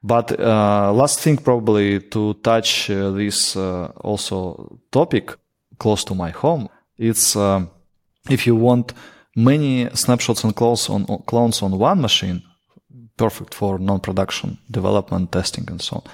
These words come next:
Of course, thin cloning, uh, using L V M two or Z F S is, it's, it's very, g-, looks very good because you pay only for one disk and have many clones, which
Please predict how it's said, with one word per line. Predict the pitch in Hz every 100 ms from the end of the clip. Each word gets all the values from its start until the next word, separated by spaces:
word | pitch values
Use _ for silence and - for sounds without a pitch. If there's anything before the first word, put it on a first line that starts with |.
| - - - -
Of | 104
course, | - 123 -
thin | 135 127
cloning, | 117 117 110 98 95 - _ _ _ _ _ -
uh, | 92 92
using | 101 107 101 95 95
L | 98 98
V | 98
M | 101
two | 95 120 110
or | - 98 95
Z | 90 92
F | 98
S | 123 170 - - _ _ _ _ _ _ -
is, | 107 107
it's, | - 101 - - - _
it's | 101 -
very, | 117 110 98 90
g-, | - - _ - - - - 110 - 110 117
looks | 117 120 143 -
very | - 104
good | 101 101 - - - - -
because | 107 117 107
you | 104
pay | 104 117 107
only | 101 98
for | 98 101
one | 101 101 104
disk | 156 190 -
and | 98
have | - 113
many | 98 98 92 90 - -
clones, | 110 120 135 139 - - - _ _ _ 98
which | 110 110 104